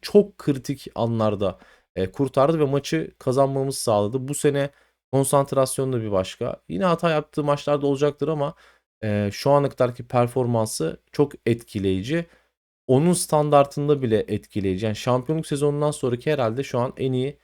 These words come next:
sezon girişini, e, yaptı diyebiliriz. E, çok büyük oynuyor. Ona da gerçekten taraftar da maçtan sonra hakkını verdi. E, bir teşekkür etmek lazım. Bireysellerden özellikle ikinci yarıda Lundstram'ı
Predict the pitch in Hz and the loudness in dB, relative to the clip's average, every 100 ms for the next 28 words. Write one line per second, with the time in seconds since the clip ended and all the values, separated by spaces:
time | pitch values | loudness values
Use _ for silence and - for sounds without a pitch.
0 | _ _ 123 127 135 120 117 117 123 143 | _ _ -2 0 0 0 -2 -4 -4 -6
1 | 143 _ _ _ 95 110 113 117 - 113 | -8 _ _ _ -4 -2 4 2 2 -6
2 | 113 117 123 123 143 156 - - 101 101 | 0 4 4 2 0 -2 -4 -4 -4 -2
3 | 101 98 98 95 - 147 147 120 110 113 | -2 -2 -4 -6 0 0 0 -2 0 0
4 | 101 107 139 127 123 120 135 - _ _ | -2 -2 -2 -2 0 0 0 -4 _ _
5 | _ - 120 - 123 - 117 117 123 117 | _ 2 2 2 -6 0 0 2 2 2
6 | 117 113 120 113 113 113 - 113 104 98 | 0 0 -2 -4 -2 -4 -4 -2 -2 -2
7 | 135 147 _ - 98 95 95 107 117 113 | -4 -6 _ -10 -8 -6 -6 -8 -6 -6
8 | 117 117 135 - _ _ _ _ _ 113 | -8 -8 -8 -8 _ _ _ _ _ -2
9 | 117 - 127 127 110 117 120 113 131 151 | -2 -2 -6 -6 -2 4 4 4 2 -2
10 | 143 165 160 190 196 196 190 196 190 - | 0 0 2 2 6 4 4 0 -2 -8
11 | _ _ - 139 156 180 185 - 131 - | _ _ 2 4 6 4 2 -6 -6 0
12 | 165 160 180 147 156 143 151 160 - 131 | 2 4 4 4 2 2 -2 -2 -2 0
13 | 135 | -2